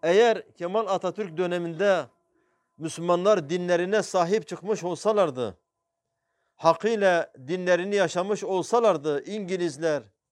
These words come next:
mürtetler, Kemal Atatürk gibiler gelip şeriatı kaldırabilirler miydi? Hilafeti kaldırabilirler miydi?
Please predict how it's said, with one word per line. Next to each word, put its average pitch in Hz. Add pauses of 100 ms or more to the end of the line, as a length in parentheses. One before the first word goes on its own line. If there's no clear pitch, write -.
(540)
mürtetler, 175 (760)
Kemal 185
Atatürk 180
gibiler 180
gelip 165 (880)
şeriatı 165
kaldırabilirler 180
miydi? 123
Hilafeti 160
kaldırabilirler 180
miydi? 127